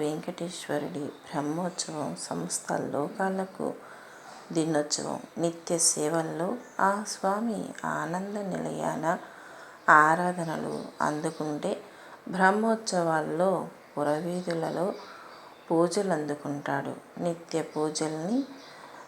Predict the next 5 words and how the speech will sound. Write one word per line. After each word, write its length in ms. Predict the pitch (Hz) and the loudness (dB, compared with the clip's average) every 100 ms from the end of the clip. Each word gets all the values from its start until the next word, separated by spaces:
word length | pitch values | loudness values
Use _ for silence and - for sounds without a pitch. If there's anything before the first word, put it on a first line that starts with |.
| - | -6
తిలకించి 720 | - 156 180 - 208 208 - 226 277 262 - | -2 2 2 2 -4 0 0 2 0 -4 -6
ధరించే 600 | 208 156 139 180 185 196 175 156 | 2 2 2 -4 -2 -2 -2 -2
భాగ్యం 520 | - 147 147 - 170 170 | 2 2 2 -2 -2 -2
లేని 300 | 151 151 156 - - 165 | -4 -4 -4 -6 -10 -10
భక్తులను 760 | - 151 - - 175 165 160 | -2 -2 0 0 2 2 0